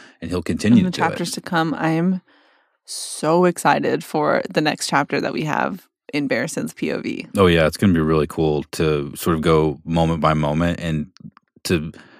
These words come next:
Speaker 1: think about what I just said. I'll be thinking about seeing him sort of sacrifice, rather change those opinions over time.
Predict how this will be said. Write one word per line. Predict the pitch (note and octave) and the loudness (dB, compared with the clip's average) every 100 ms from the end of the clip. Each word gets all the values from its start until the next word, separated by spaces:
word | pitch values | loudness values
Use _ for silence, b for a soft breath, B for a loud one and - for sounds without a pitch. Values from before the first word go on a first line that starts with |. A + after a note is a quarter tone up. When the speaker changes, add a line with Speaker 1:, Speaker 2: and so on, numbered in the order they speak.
| B - | B 0
Speaker 1:
think | G#2+ F#2+ | 2 4
about | F2+ E2+ E2 | 4 4 0
what | C#2 - - F2+ | -10 -16 -2 4
I | F2 | 4
just | F#2+ G#2 | 4 4
said. | - G#2 | 6 6
I'll | G2 | 6
be | E2 E2 | 4 2
thinking | F2+ F2 E2+ E2 | 2 0 2 2
about | D#2 D2+ D2 D2+ - _ - | 4 4 2 -2 -8 _ -6
seeing | - F#2+ F2 | -2 2 2
him | D#2 E2+ D#2+ | 2 2 0
sort | D2+ F2+ E2+ | 0 0 0
of | D2+ - | 0 -6
sacrifice, | - F2+ D#2+ E2+ D#2+ E2 D#2+ D#2 - - D2+ G#1 | -2 2 2 0 2 2 2 2 -6 -10 -14 -6
rather | - G#2 F#2+ | 0 2 2
change | E2 - F#2 F2+ D#2+ | 0 0 0 2 0
those | D#2+ D#2 | 0 0
opinions | D#2 D#2 D2+ D2 D2 - B B B B B - | -2 -4 -2 -4 -6 -8 B B B B B -2
over | F2 D#2+ | 0 0
time. | - D#2+ D2 C#2+ | -2 -2 0 -4